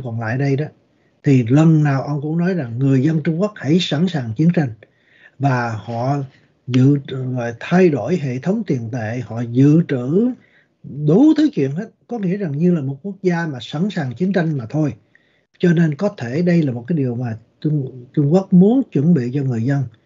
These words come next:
không nhất thiết đi vào hệ thống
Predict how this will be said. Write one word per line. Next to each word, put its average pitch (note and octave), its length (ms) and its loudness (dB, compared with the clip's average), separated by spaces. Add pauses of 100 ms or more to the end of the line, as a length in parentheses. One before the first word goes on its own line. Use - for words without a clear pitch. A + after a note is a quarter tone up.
(320)
không G3+ 580 4 (200)
nhất A3+ 220 0
thiết B3 220 -2
đi E3 160 4
vào A2+ 420 -6 (340)
hệ A#2+ 180 -8
thống G3 380 -2